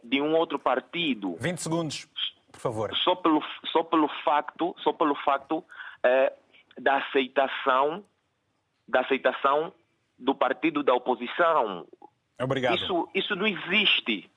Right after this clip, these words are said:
Speaker 2: Obrigado, Abraão.
Speaker 1: Não existe.
Speaker 2: Obrigado, Abraão, por seu
Speaker 1: Obrigado,
Speaker 2: telefonema.
Speaker 1: obrigado.
Speaker 2: Bom dia. Eh, agora correndo mais com o tempo, vamos até Saurimo,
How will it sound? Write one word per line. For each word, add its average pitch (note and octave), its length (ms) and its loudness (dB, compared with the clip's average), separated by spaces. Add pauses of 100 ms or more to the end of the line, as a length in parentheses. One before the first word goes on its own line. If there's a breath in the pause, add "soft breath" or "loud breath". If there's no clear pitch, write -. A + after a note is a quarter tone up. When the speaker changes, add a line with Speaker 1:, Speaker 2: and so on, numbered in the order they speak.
Speaker 2:
Obrigado, C#3+ 420 0
Abraão. B2+ 220 2
Speaker 1:
Não A2 80 -4
existe. C#3+ 260 -2
Speaker 2:
Obrigado, B2+ 400 -2
Abraão, A#2+ 220 -2
por B2 100 -2
seu A#2 100 2
Speaker 1:
Obrigado, G#2+ 120 2
Speaker 2:
telefonema. C3+ 340 0
Speaker 1:
obrigado. A#2 160 -4
Speaker 2:
Bom B2 60 -2
dia. D3 340 -2 (120)
Eh, A#2 400 -2
agora A#2 180 -2
correndo C3 320 -4
mais B2 320 -2
com - 100 -6
o B2 40 -6
tempo, D3+ 340 -4
vamos C3+ 180 -4
até C3 220 -2
Saurimo, C3+ 800 -2